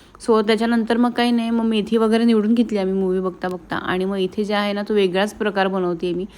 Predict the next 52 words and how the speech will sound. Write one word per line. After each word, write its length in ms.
अ, 120
maybe 340
तुम्ही 160
कधी 260
खाल्ला 300
नसेल 400
तर, 260
अ, 360
हे 220
ना 140
माझ्या 320
मावस 340
सासूंची 380
रेसिपी 380
आहे 300
आणि 280
त्यांनी 300
केली 240
होती. 180
So 140
इथे 200
बाजूला 360
मेथीची 380
भाजी 240
करून 260
घेतली 260
आणि 180
मी 100
पोळ्या 300
करून 300
घेतल्या. 300
आणि 140
आता 120
ह्या 200
पोळ्यांचा 460
जो 140
आहे 220
ना, 160
तो 40
मी 100
फूड 220
प्रोसेसरमध्ये 640
चुरा 300
करून 260
घेणार 200
आहे. 80
चुरा 280
म्हणजे 220
एकदम 420
बारीक 380
असा 200
नाही, 200